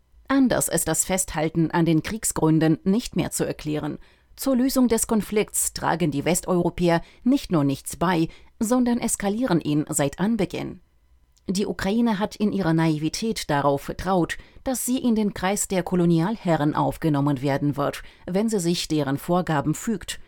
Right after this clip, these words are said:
Das war das vom Westen gegebene Versprechen. Dabei war von Anbeginn des Konflikts klar, dass die Ukraine nur Mittel zum Zweck ist.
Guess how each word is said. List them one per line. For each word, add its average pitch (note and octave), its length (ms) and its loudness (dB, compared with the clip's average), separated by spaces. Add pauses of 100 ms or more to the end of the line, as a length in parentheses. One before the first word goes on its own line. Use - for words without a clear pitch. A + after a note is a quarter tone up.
(420)
Das A3 320 0
war A3 140 4
das A#3 240 -2
vom C#3 240 0
Westen E3+ 320 2
gegebene C#3+ 500 0
Versprechen. - 720 -8 (560)
Dabei G3+ 420 0
war G#3+ 160 0
von G3 220 -2
Anbeginn G3 420 -2
des - 220 -4
Konflikts E3 500 -2
klar, F3+ 320 2 (300)
dass A#3 180 0
die A#3+ 120 -2
Ukraine G#3 460 0
nur G3 140 4
Mittel G3 320 0
zum C#3+ 220 -2
Zweck - 380 -2
ist. - 340 -8